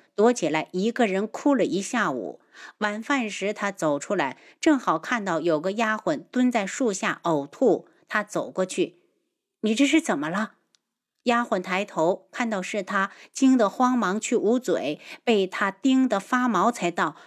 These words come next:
：“奴婢这两天肚子不舒服。”云离冷笑：“一个个的都欺负他，公子嫌弃他，现在连丫鬟都觉得他好骗。”他眉眼一冷：“肚子不舒服，你是不是应该去茅房吗？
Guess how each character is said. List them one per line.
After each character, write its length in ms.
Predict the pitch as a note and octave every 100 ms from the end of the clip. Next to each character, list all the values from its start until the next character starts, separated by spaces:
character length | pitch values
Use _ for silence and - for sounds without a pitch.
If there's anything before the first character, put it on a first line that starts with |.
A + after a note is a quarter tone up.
| _ _ _ _ _ _ _ -
：“奴 220 | G3+ G#3
婢 280 | G#3+ G#3+ - - - -
这 140 | B3+
两 180 | G#3 -
天 160 | A3
肚 220 | A3 C4+ G#3
子 100 | F#3+
不 140 | G#3+
舒 220 | - C#4
服。” 320 | C4 C3+ - _ _ _ _ _ _ _
云 220 | A3+ C#4
离 120 | C#4+
冷 220 | C4 E3+ D#3
笑 320 | A#3 F#3+ - -
：“一 220 | - B3 C#4+
个 260 | D4+ B3+
个 240 | A3+ B3+ A3
的 100 | F#3+
都 240 | D4+ D4
欺 320 | C4 - G3
负 160 | F3 C#3+
他， 280 | - B2 - -
公 260 | - C#4+ C#4
子 220 | B3+ E3+
嫌 300 | - D#3 F3
弃 180 | G#3+ G#3
他， 220 | D#3+ F#2+ -
现 240 | - B3+ G#3+
在 140 | F#3+
连 320 | F#3 G3+ A#3
丫 160 | C4+ C#4
鬟 200 | C4 F#3
都 160 | G3
觉 240 | F#3 - F#3+
得 140 | F#3+
他 140 | D#3+ F3
好 260 | - G#2
骗。” 320 | - F#3+ C#3 - _ -
他 100 | G3+
眉 220 | F3+ A3
眼 240 | A#3 E3
一 100 | A3
冷 300 | G3 C#3 A#2 - _ _ _ _ _ -
：“肚 180 | C#4 G3
子 140 | E3+
不 180 | D#3+ G3+
舒 240 | - C4+
服， 280 | C4 E3 A#2+ _ _ -
你 240 | F#3 F3
是 180 | - A#3+
不 80 | F#3+
是 140 | G#3+
应 180 | A3+ A#3+
该 140 | A#3
去 160 | A3+ A#3
茅 220 | F3 G3+
房 260 | A3 E3 G3
吗？ 160 | G#3